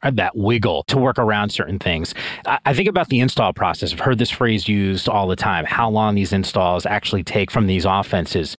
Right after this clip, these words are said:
You said it changes. Every single week it's a little bit different. Is it based more on what I do really well as an offense or what I'm going to see in a game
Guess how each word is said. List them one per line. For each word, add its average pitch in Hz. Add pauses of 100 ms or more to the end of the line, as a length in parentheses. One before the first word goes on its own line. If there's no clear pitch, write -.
You 147
said 185
it 139
changes. 135
Every 135
single 131
week 123
it's -
a 117
little 113
bit 104
different. 101
Is 123
it 123
based 151
more 131
on 110 (100)
what 107
I 123
do 185
really 135
well 147
as 139
an 139
offense 143
or 120
what 101
I'm 101
going 104
to -
see 143
in 104
a 95
game 87